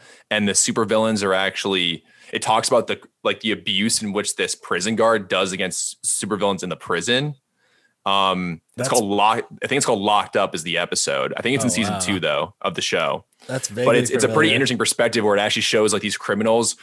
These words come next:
Speaker 1: are being harmed by the, this guard, and the guard is the one that's actually the villain who cl-, who thinks that they're doing this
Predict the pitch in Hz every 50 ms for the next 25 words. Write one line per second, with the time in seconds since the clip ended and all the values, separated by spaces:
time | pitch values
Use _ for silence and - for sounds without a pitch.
0 | - - - _ - 95 95 92 98 107 104 92 - - - 113 110 110 107 101
1 | 92 85 98 92 95 87 90 82 - 98 95 90 90 95 98 98 95 85 80 78
2 | 73 101 104 110 104 113 110 113 113 110 104 95 101 92 95 92 92 82 98 92
3 | 90 - - 92 85 85 82 80 90 87 82 80 80 101 98 - - 117 107 -
4 | 113 113 101 - - 117 113 - 104 104 101 95 107 101 98 98 92 - -